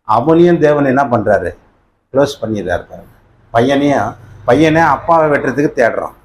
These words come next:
அப்பா தாவீது போய் ஒளிஞ்சுன்னுக்கிற ஒரு இடத்துல, "என்னடா இந்த மாதிரி நிலைமை ஆகுதுன்னு." அவன் போற வழியிலேயே கர்வலி மரத்துல அவன் தலை கர்லு கர்லு முடி பழுகுது, நிறைய வச்சிருப்பான் சாய்பாபா தலை மாதிரி,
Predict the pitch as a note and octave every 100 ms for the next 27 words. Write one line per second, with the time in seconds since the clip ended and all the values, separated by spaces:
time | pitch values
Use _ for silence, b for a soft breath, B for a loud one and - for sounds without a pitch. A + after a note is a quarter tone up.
0 | _ _ _ - A#2+ - D#3 D3+ C3+ C3
1 | C#3+ C3 G#2 G#2 - C#3+ C#3 C#3+ C#3+ C3+
2 | B2 A#2+ A2 A2+ G#2+ A2 A2 - G#2 -
3 | - - - _ _ _ A#2 B2+ B2 A2
4 | A2 A2+ A2 G#2+ A2 A2+ A2 G2+ F#2+ F2
5 | - _ _ _ - B2 A#2 - F#3+ F#3
6 | E3+ D#3+ E3 E3 E3 D3+ D3 E3 E3+ D#3+
7 | C#3+ C#3+ D3+ D3 C3+ B2 C3+ D3 D#3 A#2+
8 | - _ _ - C#3 D#3+ D#3 D3 C#3+ D3
9 | D#3 C3+ B2+ A2 G2 G#2 B2+ D3 F3 D#3+
10 | - D#3 B2+ A#2 B2+ C3+ C3 A#2+ - A2+
11 | A2 A2